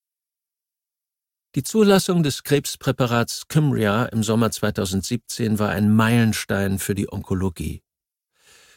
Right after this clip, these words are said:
Die erste personalisierte T-Zellentherapie für bestimmte Formen von Blutkrebs. Was für ein Durchbruch für Patienten, die zuvor auf dem Tod geweiht waren. Allerdings bricht auch der Preis der Behandlung alle Rekorde.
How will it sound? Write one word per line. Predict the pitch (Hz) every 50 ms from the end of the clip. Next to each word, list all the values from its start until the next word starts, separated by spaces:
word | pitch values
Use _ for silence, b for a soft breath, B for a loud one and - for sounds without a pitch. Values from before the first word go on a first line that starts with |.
| b
Die | - 120 -
erste | 143 175 190 - - - 175 165 151
personalisierte | - - 127 135 135 139 131 143 131 131 120 107 107 104 95 123 143 151 - - 113 -
T-Zellentherapie | - - 139 147 139 - - - 147 127 131 131 123 - 131 113 113 110 - - - 120 123 120 123 - _ _ _ _ _ _
für | - - 131 110
bestimmte | 107 104 - - 147 143 143 - 123
Formen | - - - 110 107 107 110 104 101
von | - - 101 95
Blutkrebs. | 95 101 95 90 - - - - - - - - - - - - _ _ _ _ _ _ _ _ _ _ _ _ _ _ _ _
Was | - 104 143 165 - -
für | - - 165 127
ein | - 120 117 107 - -
Durchbruch | 117 107 107 - - - - 98 95 92 -
für | - - - 104
Patienten, | - 101 92 - - - 110 117 123 - - 123 117 101 - _ _ _ _ _ -
die | 123 110
zuvor | - - 131 117 - - - 135 127 123 -
auf | - - - -
dem | - 123 117 113 -
Tod | - - 95 87 - -
geweiht | - 98 80 87 80 78 78 - -
waren. | 80 76 78 - 92 85 82 - _ _ _ _ _ _ _ _ _ _ _ _ _ _ _ _ _ -
Allerdings | - 123 139 147 139 156 170 190 185 - - -
bricht | - 131 139 151 - - -
auch | - 139 123
der | - 143 123
Preis | - - 127 135 143 160 - -
der | - 131 101
Behandlung | 107 107 104 113 104 104 92 98 101 104 -
alle | - 113 113 107 107
Rekorde. | 110 104 - - 127 101 92 - - -